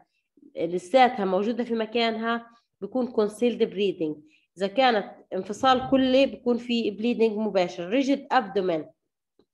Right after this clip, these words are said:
طبعًا علامات الشوك، علامات الشوك زي ما إحنا عارفينها في البدايات بتكون تاكيكارديا، تاكيبنيا،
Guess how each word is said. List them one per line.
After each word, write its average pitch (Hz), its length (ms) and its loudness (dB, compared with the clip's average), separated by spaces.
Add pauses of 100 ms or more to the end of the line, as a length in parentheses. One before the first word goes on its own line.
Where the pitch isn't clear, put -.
(140)
طبعًا 226 320 -2
علامات 226 460 0
الشوك، - 560 -4 (600)
علامات 233 320 2
الشوك 269 260 -6
زي 240 180 0
ما 240 100 -2
إحنا 240 200 -6
عارفينها 220 380 -4
في 226 100 -12
البدايات 220 480 0
بتكون 233 640 0 (400)
تاكيكارديا، 220 800 2
تاكيبنيا، 220 1000 -2